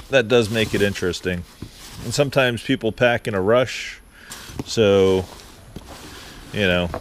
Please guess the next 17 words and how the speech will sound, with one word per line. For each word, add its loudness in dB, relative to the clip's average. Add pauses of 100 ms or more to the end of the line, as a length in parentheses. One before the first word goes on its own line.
(2250)
there -6
could -2
be -2 (300)
anything 0
anywhere 0 (100)
in -6
a -6
room. -6
The -8
be-, 0 (360)
one 2
of 0
the 2
better 4
things -2
I 4
found, -4